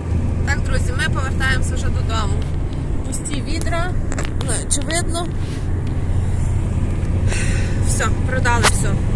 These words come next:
Їдемо додому, бо бумік під капельницею. Та він ще буде довго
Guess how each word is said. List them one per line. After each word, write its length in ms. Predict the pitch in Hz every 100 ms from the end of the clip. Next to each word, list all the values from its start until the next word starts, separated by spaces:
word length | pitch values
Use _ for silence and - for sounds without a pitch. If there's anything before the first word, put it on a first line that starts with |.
| - - - - - - - - -
Їдемо 280 | - - 247
додому, 460 | 240 - 254 - -
бо 180 | - -
бумік 200 | 254 247 247 -
під 80 | 254 -
капельницею. 680 | 247 - 233 254 - - -
Та 80 | 349
він 120 | -
ще 100 | -
буде 140 | -
довго 320 | - 370 -